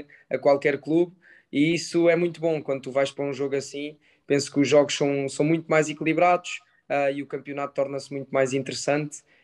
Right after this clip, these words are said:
E como eu disse, tenho, tive um grupo, tenho um grupo fantástico, jovem, que me recebeu muito bem,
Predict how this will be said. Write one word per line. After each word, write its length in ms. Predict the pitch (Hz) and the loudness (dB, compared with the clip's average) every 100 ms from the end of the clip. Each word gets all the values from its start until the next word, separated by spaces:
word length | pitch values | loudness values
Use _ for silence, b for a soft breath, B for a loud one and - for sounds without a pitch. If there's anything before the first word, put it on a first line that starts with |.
| - | -8
E 100 | 117 | -4
como 220 | 117 123 | 2 4
eu 40 | 120 | 4
disse, 240 | 123 - | 2 0
tenho, 160 | 120 117 | 0 0
tive 280 | 123 113 117 | -2 -4 -2
um 100 | 120 | 0
grupo, 360 | 117 117 - - | 0 -2 -4 0
tenho 300 | 156 156 139 | 2 2 0
um 40 | |
grupo 260 | 127 139 - | 0 -2 -2
fantástico, 800 | 135 131 165 160 - 165 - | -6 -2 0 0 -4 -12 -12
jovem, 440 | 123 143 151 160 160 b b _ | -2 0 0 -2 -8 b b _
que 100 | 135 | -10
me 80 | 131 | -8
recebeu 360 | - - 131 | -8 0 2
muito 300 | 135 139 135 | 4 0 -2
bem, 300 | 127 147 160 | 0 2 2